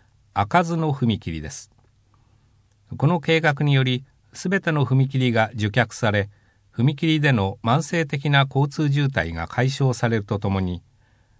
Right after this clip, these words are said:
道路と鉄道それぞれの安全性が向上します。また、複々線化計画は、スピードアップ等の輸送改善を目的としています。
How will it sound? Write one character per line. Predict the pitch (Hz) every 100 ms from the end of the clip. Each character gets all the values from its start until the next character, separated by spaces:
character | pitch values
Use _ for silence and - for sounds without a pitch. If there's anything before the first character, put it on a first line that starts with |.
| _ 107
道 | 170 185
路 | 120 87
と | 92 87 -
鉄 | 104 104 127
道 | 120 107 101 - _
そ | - 135
れ |
ぞ | 175 156
れ | 101
の | 87 87
安 | 107 127
全 | 127 117
性 | 120 113
が | 135
向 | 135 87
上 | 82 80
し | -
ま | 76 139
す。 | - - _ _ _ _ _ _ _ _ _ _ _ _ _
ま | 113
た、 | 113 113 101 _ _ _ _
複 | - - 190
々 | - - 160
線 | 165 151
化 | 139 139
計 | 143 123
画 | 95 -
は、 | 85 82 - _ _
ス | - -
ピ | 175 180
ー |
ド | 175
ア | 170
ッ |
プ | - 127
等 | - 123
の | 92 85 87 -
輸 | 113
送 | 120 175 175 -
改 | 143 139
善 | 139 131
を | 120 117
目 | 104 98
的 | 107 -
と | -
し | 87
て | -
い | 73
ま | 73
す。 | - -